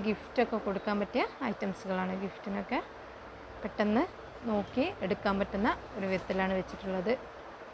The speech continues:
അപ്പോൾ ഇത് വരുന്നത് വളൻ്റെ സെക്ഷനാണ്.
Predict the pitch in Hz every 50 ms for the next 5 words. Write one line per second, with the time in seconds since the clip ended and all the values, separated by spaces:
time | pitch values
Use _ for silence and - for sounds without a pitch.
0 | - - - - - - - - - - - - - - - - 220 208 214 214
1 | 196 214 214 208 202 196 202 208 233 330 349 - - - - - - - - -
2 | - - 226 226 214 202 196 196 190 202 202 - 208 175 - - 214 190 190 185
3 | 185 226